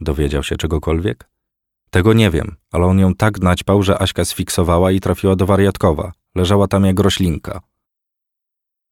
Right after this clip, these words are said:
Na tym jednak Artur W. nie zakończył swojego dochodzenia w sprawie Iwony.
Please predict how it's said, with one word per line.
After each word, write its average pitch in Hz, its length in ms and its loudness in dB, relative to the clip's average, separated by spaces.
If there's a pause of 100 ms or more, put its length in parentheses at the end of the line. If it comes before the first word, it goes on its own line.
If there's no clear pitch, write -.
Na 98 200 4
tym 101 200 0
jednak 71 640 -8
Artur 104 380 2
W. 101 160 2
nie 101 160 4
zakończył 90 520 0
swojego 78 340 -2
dochodzenia 76 480 -2
w - 60 -8
sprawie 85 300 -2
Iwony. 87 460 -4